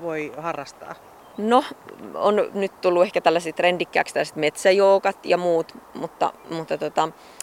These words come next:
Speaker 2: ää, esimerkiksi Japanissa nämä terveysmetsästä on lähtenyt siitä, niinku, metsäkylvyistä, kun siellä sitä metsää on paljon vähemmän ja ihmisiä paljon enemmän. Mut suomalaisille ehkä metsä on silleen vähän liiankin itsestäänselvyys. Niinku, pelkistetyimmillään, niin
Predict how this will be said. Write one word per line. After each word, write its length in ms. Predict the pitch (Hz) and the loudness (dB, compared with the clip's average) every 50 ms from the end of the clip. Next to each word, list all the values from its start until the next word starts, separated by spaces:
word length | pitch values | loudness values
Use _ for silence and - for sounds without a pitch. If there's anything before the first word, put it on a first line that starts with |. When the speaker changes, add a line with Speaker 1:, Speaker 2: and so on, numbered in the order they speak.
| - - - | -10 -2 0
Speaker 2:
ää, 220 | 156 156 156 - | 2 4 4 2
esimerkiksi 340 | - 160 170 175 170 - 208 | 2 -2 -4 -4 -2 2 2
Japanissa 500 | 208 220 - 247 226 208 190 - - 170 | 4 4 4 4 4 4 0 0 -2 -2
nämä 120 | 165 160 | -2 0
terveysmetsästä 840 | - 175 175 170 160 160 156 156 - 156 151 - - 156 - - - | 2 2 2 4 4 2 2 0 0 -4 -8 -6 -8 -8 -6 -4 -2
on 60 | 143 | 0
lähtenyt 360 | 147 143 151 - 156 151 147 | 0 0 0 -2 -6 -6 -6
siitä, 220 | - - 151 147 147 | -4 -6 -4 -4 -4
niinku, 180 | 151 151 - | -6 -6 -4
metsäkylvyistä, 1300 | 160 170 170 - - - 175 - - - - - 180 180 175 165 156 143 151 156 151 156 - - 151 147 - - - | -2 -2 -2 -2 -2 -8 -10 -10 -10 -14 -8 -4 0 0 2 2 0 0 -2 -4 -4 -4 -6 -4 -6 -6 -6 -8 -12
kun 100 | - - | -12 -4
siellä 220 | - 160 151 151 151 | 0 2 2 2 2
sitä 140 | - - | 0 0
metsää 400 | 165 160 156 - - - 147 143 | 0 0 0 -2 -4 -6 -4 -4
on 100 | 143 135 | -4 -4
paljon 260 | - 143 143 143 135 127 | -2 -2 -2 -2 -2 -2
vähemmän 480 | 151 156 160 156 147 175 180 180 180 | -4 -4 -2 -4 -4 0 0 0 2
ja 100 | 170 156 | 2 0
ihmisiä 420 | 151 147 156 135 147 - - - - | 0 -2 -2 -6 -8 -4 -4 -4 -2
paljon 320 | - - 160 170 170 - | -2 -2 -2 -2 -2 -2
enemmän. 480 | - 156 151 156 170 180 196 220 226 - - - - - - - - - - | -2 -2 -2 -2 -2 -2 0 -2 -2 -2 -4 -16 -20 -18 -18 -18 -18 -12 -12
Mut 120 | 160 - | -12 -8
suomalaisille 640 | - 180 185 208 208 208 202 190 190 208 180 175 175 | -2 0 0 2 2 2 2 2 2 0 0 0 0
ehkä 180 | 175 - - 175 | 0 -2 -2 -2
metsä 380 | 175 180 175 - - 185 156 | -2 -2 -2 -2 -2 0 0
on 140 | 151 147 147 | 0 0 -2
silleen 400 | - 147 147 147 151 147 151 - - - - | -4 -2 -2 0 0 0 0 -2 -6 -10 -8
vähän 140 | 165 170 180 | -6 0 0
liiankin 340 | 185 190 190 185 - 165 | 2 2 2 0 -2 -6
itsestäänselvyys. 1000 | 170 170 - - 170 - - 190 190 196 - 247 202 208 202 214 226 233 233 - - - - - - | -6 -6 -6 -10 -12 -8 -6 -6 -6 -4 -2 -2 -2 0 0 0 -2 -2 -2 -6 -16 -20 -20 -16 -12
Niinku, 180 | - 185 - - | -10 -10 -8 -4
pelkistetyimmillään, 1120 | - 214 226 240 240 247 240 - 196 196 175 175 170 156 170 165 165 160 156 151 156 156 | 0 2 2 2 2 0 -2 -4 -4 -4 -2 -2 0 0 0 0 0 0 0 0 0 0
niin 160 | 156 160 156 | 0 -2 -2